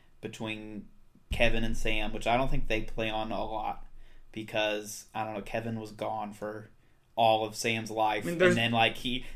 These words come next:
Speaker 1: they suddenly, you know, reunite in the computer, and it's like, "Oh, it's okay, I forgive
Speaker 2: There's
Speaker 1: you
Speaker 2: the scene
Speaker 1: for"
Speaker 2: where they talk on the bridge, but that's it. We ask about his bicycle, motorcycle and stuff.
Speaker 1: Yeah.
Speaker 2: He's like, "How are my parents?"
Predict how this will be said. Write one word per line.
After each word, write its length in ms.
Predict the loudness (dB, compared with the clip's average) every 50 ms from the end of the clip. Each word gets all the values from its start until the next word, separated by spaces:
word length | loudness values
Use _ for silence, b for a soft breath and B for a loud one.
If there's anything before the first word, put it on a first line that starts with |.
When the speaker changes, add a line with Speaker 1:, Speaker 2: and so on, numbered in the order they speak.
| B B
Speaker 1:
they 140 | 2 2 2
suddenly, 680 | 6 8 8 8 8 6 4 2 2 2 0 -2 -4 -4
you 180 | -2 2 2 4
know, 60 | 4 2
reunite 400 | 2 2 2 4 6 6 4 4
in 40 | 2
the 80 | 0
computer, 480 | 2 4 4 4 4 4 4 4 4 4
and 160 | 2 2 0
it's 140 | 0 0 2
like, 240 | 2 2 2 0 -4 2 8
"Oh, 240 | 10 10 10 10 8
it's 120 | 6 4 0
okay, 320 | 0 2 4 4 6 6
I 60 | 6
forgive 200 | 4 2 2 6 10
Speaker 2:
There's 160 | 10 10 10
Speaker 1:
you 60 | 8 6
Speaker 2:
the 40 |
scene 220 | 6 6 8 8 8
Speaker 1:
for" 60 | 8
Speaker 2:
where 60 | 8
they 120 | 8 6 6
talk 260 | 4 4 4 4 4
on 80 | 4
the 80 | 4 2
bridge, 540 | 2 4 6 6 8 8 6 4 0 -4 -6
but 100 | -6 -6
that's 220 | -4 -4 -4 -4
it. 80 | -2 2
We 160 | 4 4 6
ask 240 | 6 4 2 0 0
about 140 | 0 0 0
his 100 | 0 0
bicycle, 440 | 0 0 0 0 -2 -4 -6 0
motorcycle 480 | 4 4 4 4 4 2 -2 -4 -4 -6
and 120 | -8 -8
stuff. 360 | -8 -8 -8 -8 -8 -10 -12 -10 -4
Speaker 1:
Yeah. 460 | 2 4 4 6 6 4 2 2 0 -4 -10 -8
Speaker 2:
He's 160 | -4 -2 0
like, 140 | 0 0 0
"How 100 | 2 2
are 100 | 2 4
my 100 | 2 2
parents?" 440 | 2 2 2 2 2 2 0 -4